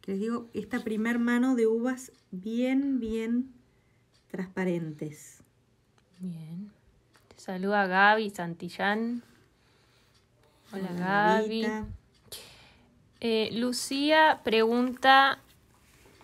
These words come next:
Speaker 2: "Quisiera saber si puedo utilizar pigmentos de distintas marcas en una misma pieza."
Speaker 1: Sí,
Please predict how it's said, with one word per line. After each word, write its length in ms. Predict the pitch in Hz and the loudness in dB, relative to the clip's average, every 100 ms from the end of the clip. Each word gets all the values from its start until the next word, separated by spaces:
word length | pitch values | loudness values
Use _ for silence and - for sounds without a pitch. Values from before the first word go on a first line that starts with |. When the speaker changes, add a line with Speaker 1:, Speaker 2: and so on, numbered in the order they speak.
| _ _ - | _ _ -6
Speaker 2:
"Quisiera 520 | 285 277 269 302 320 | -2 0 2 2 2
saber 420 | 311 240 240 262 | 4 4 4 4
si 240 | 277 - 220 | -2 -6 -6
puedo 440 | - 240 254 262 247 | -2 0 2 0 0
utilizar 760 | 226 190 214 214 208 196 185 | -4 -2 -4 -4 2 2 2
pigmentos 580 | 185 208 214 208 190 190 | -4 -4 -2 0 0 -2
de 100 | 196 | 0
distintas 640 | 190 202 - 269 254 240 | 0 -2 -6 -6 -4 -4
marcas 500 | 226 240 262 302 302 | -2 -2 0 0 0
en 160 | 226 208 | -4 -4
una 200 | 214 202 | -2 -2
misma 400 | 196 185 196 196 | -2 -4 -4 -4
pieza." 460 | 196 175 - 170 180 _ _ _ _ _ - _ _ _ _ _ _ _ _ - - - - - - - - - - _ - - - _ _ _ - _ _ _ _ _ _ _ _ _ _ _ | -4 -4 -6 -10 -10 _ _ _ _ _ -20 _ _ _ _ _ _ _ _ -20 -20 -20 -20 -18 -18 -18 -18 -20 -20 _ -20 -20 -20 _ _ _ -20 _ _ _ _ _ _ _ _ _ _ _
Speaker 1:
Sí, 400 | - - 294 | -10 -6 -4